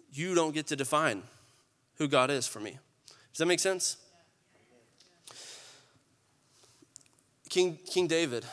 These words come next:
well, before he was king, David, he had this revelation that God was his deliverer. Because he had, because God had proved it to him, because God had done it in his life. He delivered him from, from a lion and from a bear.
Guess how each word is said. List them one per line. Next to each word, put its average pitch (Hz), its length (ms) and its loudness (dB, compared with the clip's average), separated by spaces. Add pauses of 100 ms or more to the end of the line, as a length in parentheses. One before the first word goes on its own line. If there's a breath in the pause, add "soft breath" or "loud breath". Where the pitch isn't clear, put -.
(460 loud breath)
well, 139 200 4
before 143 320 -6
he 135 60 0
was 120 140 -4
king, 107 220 -10 (1200 loud breath)
David, 143 420 2 (1000)
he 175 120 0
had 180 140 6
this 170 180 2
revelation 170 540 4
that 139 100 0
God 156 240 0
was 143 140 -4
his 151 140 -2
deliverer. 139 560 -2 (1500 loud breath)
Because 170 300 2
he 185 100 4
had, 165 160 4 (500)
because 151 240 -2
God 151 200 8
had 139 120 0
proved 165 240 2
it 120 80 -6
to 123 120 -2
him, 101 140 -6
because 127 340 0
God 135 200 10
had 127 140 2
done 131 160 4
it 127 40 2
in 120 80 -4
his 120 160 -2
life. 120 340 0 (120)
He 139 120 -6
delivered 143 380 2
him 131 100 2
from, 123 400 -2 (460)
from 139 180 0
a 131 60 6
lion 135 280 4
and 131 120 -2
from 127 160 -4
a 120 40 -4
bear. 113 300 -4